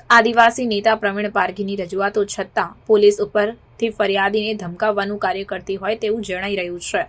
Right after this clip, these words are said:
પોલીસ જ અસામાજિક તત્વો સાથે મળી જાય તો ફરિયાદી ન્યાયની અપેક્ષા કોની પાસે રાખશે તેવા સવાલો ચર્ચાઈ રહ્યા છે. શહેરા પોલીસ સ્ટેશનમાં ફરિયાદીની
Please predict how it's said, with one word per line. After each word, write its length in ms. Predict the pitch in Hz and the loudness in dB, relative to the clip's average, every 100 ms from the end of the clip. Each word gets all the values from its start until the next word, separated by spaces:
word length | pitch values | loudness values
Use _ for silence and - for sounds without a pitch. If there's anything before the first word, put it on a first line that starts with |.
| - - - - - | -8 -20 -20 -2 6
પોલીસ 320 | 294 311 330 320 | 8 8 8 6
જ 40 | - | 8
અસામાજિક 640 | - 269 277 247 247 262 | 4 6 6 4 2 0
તત્વો 260 | 226 214 226 | 0 2 0
સાથે 320 | 220 214 226 | 0 0 0
મળી 260 | 196 196 220 | 0 2 2
જાય 200 | 202 208 | 2 0
તો 120 | 226 | -2
ફરિયાદી 540 | - 185 180 190 220 | -4 -6 -4 0 0
ન્યાયની 360 | 208 185 190 214 | 0 -6 -6 -6
અપેક્ષા 540 | - 190 202 - 240 | -6 -4 -4 2 4
કોની 340 | 247 202 180 196 | 4 0 -4 0
પાસે 340 | 220 226 247 | 2 4 6
રાખશે 420 | 247 254 - 320 - _ _ _ _ _ _ _ _ _ - | 6 6 4 0 0 _ _ _ _ _ _ _ _ _ 0
તેવા 240 | 320 330 349 | 8 10 10
સવાલો 400 | 330 294 294 311 | 8 6 4 2
ચર્ચાઈ 420 | 254 190 214 196 | 2 0 -2 -4
રહ્યા 260 | 175 175 | -6 -12
છે. 280 | 180 - 175 - | -12 -10 -12 -12
શહેરા 340 | - 208 196 196 | -4 0 0 0
પોલીસ 280 | 196 185 | -2 -6
સ્ટેશનમાં 460 | 190 190 202 196 202 | -6 -6 -4 -4 -4
ફરિયાદીની 720 | 208 180 180 185 202 196 240 | -4 -6 -4 -2 -2 -2 -10